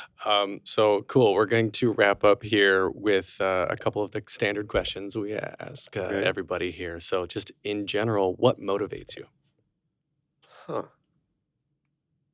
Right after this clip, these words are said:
Speaker 2: <laughs> Why is that? Oh, man.
Speaker 1: Insert Jeopardy music here.
Speaker 2: You know, I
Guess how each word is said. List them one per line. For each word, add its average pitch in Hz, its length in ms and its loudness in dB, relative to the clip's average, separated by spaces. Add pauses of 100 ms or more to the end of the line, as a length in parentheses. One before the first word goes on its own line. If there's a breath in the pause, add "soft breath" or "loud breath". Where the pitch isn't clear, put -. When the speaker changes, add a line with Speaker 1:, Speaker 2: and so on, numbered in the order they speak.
(580)
Speaker 2:
<laughs> 571 680 -10 (640 loud breath)
Why 143 120 -2
is 156 220 -8
that? 135 160 -10 (920)
Oh, 143 120 -20 (100)
man. 123 380 -18 (120)
Speaker 1:
Insert 107 440 -4
Jeopardy 113 420 0
music 107 400 2
here. - 400 -10 (3000)
Speaker 2:
You 139 60 -2
know, 139 320 6 (600)
I 135 500 4